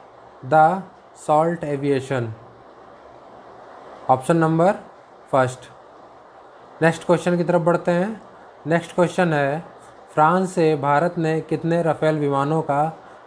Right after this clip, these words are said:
समझौता किया है? तो दोस्तों, ये किया है थर्टी सिक्स विमान। ऑप्शन नंबर थर्ड। भारत राफेल पाने वाला विश्व का कौन सा देश बन गया है?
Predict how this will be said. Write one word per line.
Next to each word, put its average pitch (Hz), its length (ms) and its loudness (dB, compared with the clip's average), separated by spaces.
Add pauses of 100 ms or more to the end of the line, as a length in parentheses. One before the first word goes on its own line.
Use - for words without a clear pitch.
समझौता 139 500 0
किया 123 280 -2
है? 110 160 -6 (920)
तो 143 60 -8
दोस्तों, 151 320 0
ये 175 160 2
किया 170 300 2
है 170 320 -4 (100)
थर्टी 147 280 -2
सिक्स 135 340 -4 (460)
विमान। 113 380 -2 (880)
ऑप्शन 131 300 0
नंबर 165 360 0 (720)
थर्ड। 127 260 0 (1700)
भारत 165 360 4
राफेल 175 320 0
पाने 170 340 0
वाला 160 300 2
विश्व 175 400 -4
का 151 300 4
कौन 160 320 -2
सा 175 200 -2
देश 147 380 -4
बन 143 180 -4
गया 127 220 0
है? 110 200 -6